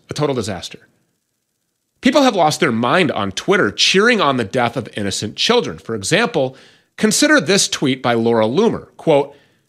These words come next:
"No water and electricity for terrorists. The fact that the U S government is trying to pressure Israel to give terrorists water and electricity shows you how far our nation has fallen,"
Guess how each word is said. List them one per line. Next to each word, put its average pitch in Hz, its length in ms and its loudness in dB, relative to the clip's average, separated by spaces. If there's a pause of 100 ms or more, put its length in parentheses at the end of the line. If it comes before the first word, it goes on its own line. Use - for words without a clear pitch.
(140)
"No 185 280 2
water 156 460 4
and 147 140 -2
electricity 127 760 -2
for - 160 -8
terrorists. 220 760 -2
The - 100 -18
fact 226 400 0
that 190 100 -4
the 131 80 -6
U 123 220 -2
S 107 160 -4
government 165 480 2
is 110 120 -8
trying 123 280 -2
to 104 60 -2
pressure 220 520 2
Israel 110 420 -2
to - 100 -14
give 180 380 0
terrorists 127 480 2
water 110 320 2
and 110 100 -4
electricity 101 720 -4 (320)
shows 180 380 2
you 214 120 2
how 170 140 2
far 139 320 2
our 135 160 0
nation 113 380 -2
has 120 240 -8
fallen," 208 400 2